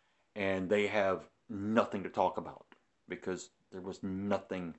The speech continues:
there in the first place, just the attraction of the looks.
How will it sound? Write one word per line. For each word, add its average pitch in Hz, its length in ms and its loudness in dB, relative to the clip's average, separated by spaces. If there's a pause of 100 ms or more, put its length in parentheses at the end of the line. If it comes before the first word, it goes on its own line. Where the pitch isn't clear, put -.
(220)
there 87 520 0 (300)
in 82 80 -12
the 80 60 -10
first 85 280 -4
place, - 300 -8 (160)
just 90 340 -4
the 78 140 -8
attraction 85 880 -2 (640)
of 82 180 -6
the 85 60 0
looks. - 500 -6